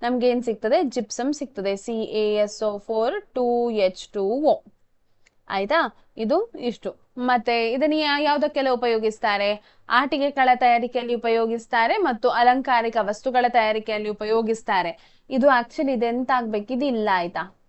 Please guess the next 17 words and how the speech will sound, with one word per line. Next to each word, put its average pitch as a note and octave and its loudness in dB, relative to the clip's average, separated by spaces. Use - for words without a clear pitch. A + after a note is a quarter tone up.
ಇದೊಂದು G#3 -4
ಕ್ಷಮಿಸಿ, G#3 -6
ಇದಿಲ್ಲ. A#3 0
ಅಂದ್ರೆ A3 -2
ಇದು A#3 0
plaster A#3 0
of - -18
Paris A#3+ -2
ಅಂತ A#3 -6
ಹೇಳಿ A3 -4
ನಾನು G#3+ -6
ತಲೆಯಲ್ಲಿ G#3+ -2
ಇಟ್ಕೊಂಡು G#3+ -4
ಮಾಡಿದ್ದು, G3 -2
ಇದಿಲ್ಲ. A#3+ 2
ಎರಡು, D#4 6
ಆಟಿಕೆಗಳ C4 0